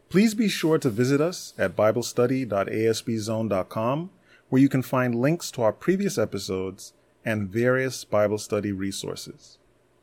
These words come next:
Let's have a word of prayer before we get into today's study.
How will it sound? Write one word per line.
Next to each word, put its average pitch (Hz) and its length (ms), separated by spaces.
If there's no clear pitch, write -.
Let's 131 200
have 156 160
a 151 40
word 135 200
of 127 120
prayer 147 300
before 123 300
we 113 100
get 107 160
into 107 400
today's 82 420
study. - 400